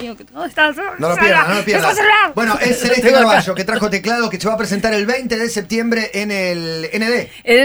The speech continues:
Speaker 1: N D Teatro,
Speaker 2: Y va a estar
Speaker 1: que
Speaker 2: grabando, además, eh, atención.
Speaker 1: Vamos a estar grabando Chocolate Inglés, lo mejor de Chocolate Inglés, eh, para hacer disco el año que viene. Vamos a estrenar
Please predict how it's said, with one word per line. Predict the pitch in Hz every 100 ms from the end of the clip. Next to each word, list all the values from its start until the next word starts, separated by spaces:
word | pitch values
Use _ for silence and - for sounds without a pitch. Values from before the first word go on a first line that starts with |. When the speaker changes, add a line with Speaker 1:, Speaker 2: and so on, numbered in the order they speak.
| 294
Speaker 1:
N | 277
D | 277 285
Teatro, | 262 262 285 302
Speaker 2:
Y |
va | 311
a | 302
estar | 202
Speaker 1:
que | 202
Speaker 2:
grabando, | 226 214 175 156
además, | 151 147 139 160
eh, | 160
atención. | 156 156 - 185 135 113 92
Speaker 1:
Vamos | 254 247
a |
estar | 226 247
grabando | 254 247 254 277 294 294
Chocolate | 285 226 226 254 247
Inglés, | 247 254 285 320 339 254
lo | 226
mejor | 226 285 294
de | 277
Chocolate | 247 240 247 254
Inglés, | 254 262 294 330 - - -
eh, | 220 214 208
para | 208 202 196 190 185 180
hacer | 185 240
disco | 247 -
el | 247
año | 240
que | 226 240
viene. | 269 302 330 302
Vamos | 220 220
a | 214
estrenar | 220 233 233